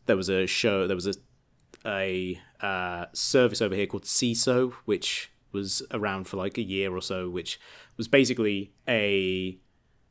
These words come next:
network that was set up pretty much just to encourage all of these different, like, comedians who had built audiences online through podcasts and things like that to make shows that they wanted. And so all these,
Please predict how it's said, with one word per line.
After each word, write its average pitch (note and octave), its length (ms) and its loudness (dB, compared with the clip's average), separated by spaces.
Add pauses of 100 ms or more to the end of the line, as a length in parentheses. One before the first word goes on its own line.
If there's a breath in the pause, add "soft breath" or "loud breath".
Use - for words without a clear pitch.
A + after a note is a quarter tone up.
(160)
network G#2+ 480 -2
that F#2+ 140 -4
was F#2 320 -2
set G#2 260 0
up G2 180 -8 (100)
pretty A#2+ 160 4
much G#2+ 180 -2
just - 500 -4
to F#2+ 460 -4 (100)
encourage G2+ 520 -4
all G2 160 -2
of F2+ 60 -10
these F2+ 140 -4
different, F2+ 380 -8
like, F2+ 380 -8 (180)
comedians F#2+ 520 -4
who G#2 100 -6
had F2 200 -8
built F#2 560 -4
audiences F#2+ 680 -4
online F#2 580 -8
through F#2 160 -10
podcasts - 580 -8
and G3+ 100 -10
things F#3+ 200 -8
like G3 100 -6
that F3+ 180 -8 (360 loud breath)
to - 100 -2
make G#2+ 260 0
shows G2+ 420 0
that B2 120 0
they A2+ 80 0
wanted. A#2 500 0
And G2 300 -4
so G2 200 -2
all C3 180 4
these, A#2+ 340 2